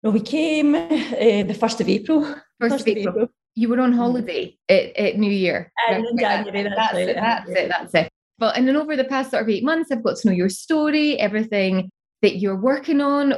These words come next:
Speaker 2: why you moved and left Scotland to come to
Speaker 1: Mm-hmm.
Speaker 2: Dubai. So I feel like there's so much that we can talk about in the next thirty minutes. But I guess let's hand it over to you. Maybe share with our audience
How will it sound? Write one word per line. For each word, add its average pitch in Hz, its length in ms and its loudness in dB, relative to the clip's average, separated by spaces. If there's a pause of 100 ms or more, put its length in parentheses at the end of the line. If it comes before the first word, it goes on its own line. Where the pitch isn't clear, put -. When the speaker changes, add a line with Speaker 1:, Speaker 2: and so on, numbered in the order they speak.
Speaker 2:
why 226 180 -2
you 226 180 2
moved 226 440 2
and 208 160 -2
left 214 320 0
Scotland 285 760 0 (340)
to 254 100 0
come 262 280 2
to 269 80 -4
Speaker 1:
Mm-hmm. 226 220 0
Speaker 2:
Dubai. 254 320 0
So 247 140 -2
I 226 80 0
feel 254 160 0
like 240 160 2
there's 220 320 -2
so 294 340 -2
much 254 480 0
that 196 140 0
we 185 120 2
can 220 140 2
talk 180 200 0
about 175 140 -2
in 196 60 -4
the 185 60 2
next 175 260 0
thirty 180 260 -2
minutes. 170 300 -4
But 226 120 -4
I 233 40 2
guess 294 260 4 (320)
let's 285 280 0
hand 359 220 0
it - 60 -2
over 262 200 2
to 247 160 -2
you. 170 300 2
Maybe 214 220 0
share 269 280 0
with 277 120 0
our 262 120 0
audience 196 640 0